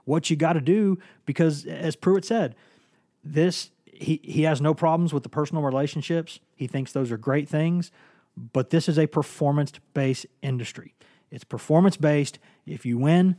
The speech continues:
they're gonna love you no matter what. If you lose, they're gonna hate you no matter what.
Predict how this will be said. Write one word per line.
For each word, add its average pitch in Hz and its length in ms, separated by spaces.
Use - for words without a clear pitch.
they're 127 120
gonna 120 160
love 147 240
you 160 80
no 160 60
matter 165 240
what. 160 260
If 135 160
you 127 80
lose, 170 380
they're 147 100
gonna 160 160
hate 135 300
you 127 60
no 117 120
matter 113 240
what. 113 260